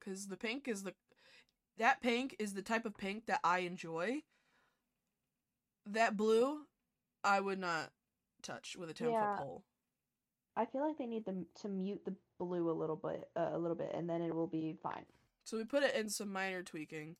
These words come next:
Speaker 1: because it needs to be,
Speaker 2: Yeah.
Speaker 1: we need to fix those blues.
Speaker 2: That is where it deserves to be,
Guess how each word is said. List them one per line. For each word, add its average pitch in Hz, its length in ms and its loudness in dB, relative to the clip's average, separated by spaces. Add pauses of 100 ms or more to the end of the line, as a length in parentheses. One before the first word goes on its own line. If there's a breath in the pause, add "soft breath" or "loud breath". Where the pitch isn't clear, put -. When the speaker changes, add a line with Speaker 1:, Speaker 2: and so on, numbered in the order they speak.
(100)
Speaker 1:
because 165 560 -6
it 170 120 -8
needs 170 280 -8
to 170 80 -12
be, 156 340 -4
Speaker 2:
Yeah. 175 380 0 (140)
Speaker 1:
we 196 80 -8
need 196 100 -4
to 202 60 -8
fix - 260 -6
those 165 280 -2
blues. 170 640 -8 (1160)
Speaker 2:
That 214 120 2
is 208 140 -2
where 180 160 2
it 165 80 -2
deserves 160 340 -6
to - 80 -20
be, 185 300 -10